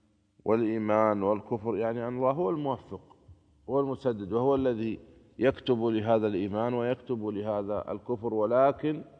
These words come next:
لا يلزمه وإن كان قد كتبه. الله أعطانا إرادة واختيار،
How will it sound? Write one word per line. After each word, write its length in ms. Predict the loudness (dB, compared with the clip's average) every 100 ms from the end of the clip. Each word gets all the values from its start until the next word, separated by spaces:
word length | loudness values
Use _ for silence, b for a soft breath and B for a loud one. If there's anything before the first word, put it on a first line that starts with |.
| -20 _ _ _ -2
لا 200 | 4 4
يلزمه 560 | 4 2 -2 -4 -6 -12 -20 -20 -20 _ _ _ _ _ _ _ _ _ _
وإن 220 | 0 0
كان 260 | 4 6 6
قد 220 | 4 0
كتبه. 540 | -2 -4 -2 -4 -4 -10 -20 _ _ _ _ _ _ _ _ _ _ _ _ _ _ _ _ _ _ -8
الله 260 | 4 6
أعطانا 600 | 6 4 0 -2 -2 -4
إرادة 380 | -2 -2 -2 -2
واختيار، 680 | -4 -4 -8 -4 2 2